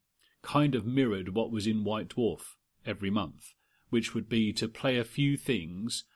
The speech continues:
play a few weeks of something, collect another game. Games Workshop would import some really cool stuff from America. I, uh, my first RuneQuest box was, had Games Workshop written on it, for example, and,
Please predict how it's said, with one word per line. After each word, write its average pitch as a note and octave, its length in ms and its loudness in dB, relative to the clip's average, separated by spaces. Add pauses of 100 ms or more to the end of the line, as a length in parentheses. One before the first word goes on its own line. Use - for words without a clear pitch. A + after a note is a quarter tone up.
(240)
play B2 180 0
a A2 60 0
few G#2+ 240 0
weeks C3+ 340 2
of G#2+ 100 -4
something, G2 640 -6
collect C3 440 -4
another A#2+ 340 0
game. G2+ 460 -2 (320)
Games C3+ 260 4
Workshop B2 380 0
would A2+ 120 0
import A#2+ 560 2
some G#2+ 300 -2
really A#2+ 340 2
cool A2 280 -2
stuff - 260 -4
from F2+ 160 -6
America. F#2 560 -4 (100)
I, A2 140 -2 (100)
uh, C3 120 -6
my B2+ 220 2
first A#2 280 2
RuneQuest A#2+ 480 0
box - 320 -6
was, G2 240 -8
had A2 200 -4
Games F#2+ 220 -2
Workshop G#2+ 380 -4
written F#2+ 180 -10
on F2+ 100 -6
it, G#2+ 120 -10
for - 100 -12
example, G2+ 480 -4
and, G2 140 -2